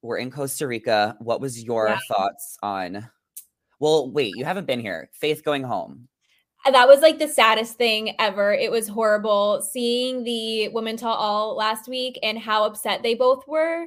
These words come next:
Speaker 2: I almost felt like whoever Gary chooses, if I was her, I'd feel some sort of way at how upset Gary still was about Faith.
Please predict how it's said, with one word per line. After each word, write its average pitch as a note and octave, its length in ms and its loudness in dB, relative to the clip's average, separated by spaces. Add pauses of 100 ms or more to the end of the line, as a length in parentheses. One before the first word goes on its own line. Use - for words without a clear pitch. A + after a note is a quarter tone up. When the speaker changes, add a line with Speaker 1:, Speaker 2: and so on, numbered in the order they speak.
(560)
Speaker 2:
I C#4 100 6
almost F4 540 0
felt A#3 360 0
like A3+ 460 0 (120)
whoever C#4 800 4
Gary B3 360 0
chooses, C4 800 -8 (1120)
if C#4 100 0
I A#3 240 4
was C4 240 4
her, A#3+ 520 -6
I'd A#3+ 320 -2
feel A#3 360 -2
some B3 180 -6
sort A#3 240 -4
of G#3 140 -12
way G3+ 300 -2
at - 100 -6
how G#3+ 440 -2
upset G3+ 600 -4
Gary G3+ 320 -6
still G3 320 -6
was G3 320 -8
about F3+ 300 -10
Faith. - 260 -18